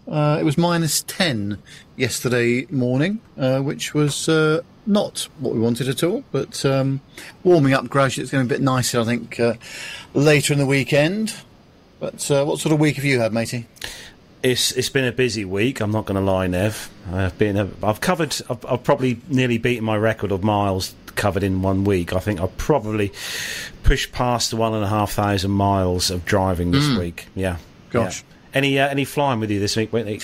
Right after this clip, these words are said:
Speaker 2: No?
Speaker 1: No, uh, which I'm pleased about, really, 'cause it was our Christmas party, uh, yesterday down on the south coast in Brighton.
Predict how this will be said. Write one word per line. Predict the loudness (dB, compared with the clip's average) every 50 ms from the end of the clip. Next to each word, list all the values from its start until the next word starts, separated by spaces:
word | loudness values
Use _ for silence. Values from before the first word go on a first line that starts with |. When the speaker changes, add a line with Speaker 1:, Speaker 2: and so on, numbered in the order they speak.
| -4
Speaker 2:
No? | -2 0 2
Speaker 1:
No, | 4 4 6 6 4 4 2 2
uh, | 2 2 2 2
which | 0 0 0 2
I'm | 2 0 0
pleased | 0 2 0 0 0 0
about, | 0 0 0 0
really, | 0 0 0 0
'cause | 0 -2 -4 -4
it | -2
was | 0 0
our | 2 2 2
Christmas | 0 0 -2 -2 0 -2 -4 -4
party, | -4 0 2 2 2 2 0 0 0 2 2 2 2 2 0 0
uh, | 0 0 2 2 2 2 0
yesterday | 0 0 0 0 0 0 -2 -2 0 0 0 0
down | 0 0 0 0
on | 0 0
the | 0
south | 0 0 -2 -2 -2 -4
coast | -4 -2 0 0 0 0 0
in | -2 0 0
Brighton. | 0 0 0 -2 -2 -4 -4 -6 -6